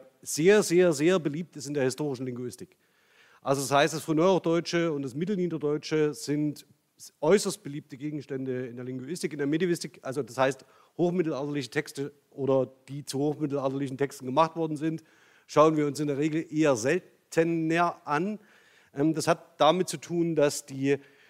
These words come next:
Schwerpunkte der Linguistik sehr, sehr früh auf sogenannten Gebrauchstextsorten lagen. Gebrauchstextsorten sind solche, die zum Beispiel für Rechtsgeschäfte, Urkunden, ähm,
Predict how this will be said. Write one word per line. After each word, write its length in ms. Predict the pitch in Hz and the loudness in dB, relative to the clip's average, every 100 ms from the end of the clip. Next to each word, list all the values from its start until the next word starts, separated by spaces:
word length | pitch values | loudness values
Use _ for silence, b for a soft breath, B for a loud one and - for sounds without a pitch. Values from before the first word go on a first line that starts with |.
| b | b
Schwerpunkte 640 | - 127 165 185 190 175 | -6 2 4 2 -4 -6
der 140 | 151 147 | -4 -2
Linguistik 760 | 156 151 139 165 156 156 143 | -2 -4 -6 -10 -8 -8 -8
sehr, 340 | - - 143 175 | -12 -6 -2 0
sehr 200 | 160 151 | 0 0
früh 380 | - 147 185 156 | -2 -4 -2 -2
auf 240 | 131 135 | -4 -2
sogenannten 560 | 180 165 135 147 143 135 | -2 -2 -4 -6 -6 -8
Gebrauchstextsorten 1400 | 113 110 170 - - - - 117 - - 117 107 101 | -6 -2 -2 -4 -8 -8 -8 -8 -8 -8 -8 -8 -12
lagen. 380 | 92 90 78 _ _ _ _ b b b b b | -10 -10 -12 _ _ _ _ b b b b b
Gebrauchstextsorten 800 | 110 110 170 196 185 - 185 151 | -8 2 2 4 0 0 -4 -4
sind 180 | 147 156 | -4 0
solche, 440 | 131 175 180 180 | 0 0 4 2
die 520 | 139 - 165 175 170 170 | 2 -4 2 4 4 2
zum 140 | 143 | -4
Beispiel 320 | 131 160 165 | -2 -2 -4
für 100 | 143 | -2
Rechtsgeschäfte, 720 | 139 170 - 127 156 - 151 147 | -2 -4 -4 0 0 2 -4 -2
Urkunden, 920 | 175 190 - 180 170 - 170 160 156 b b b b - | 0 0 2 0 0 -4 -4 -4 -6 b b b b 2
ähm, 640 | 143 147 147 151 147 143 | 6 6 4 2 0 -4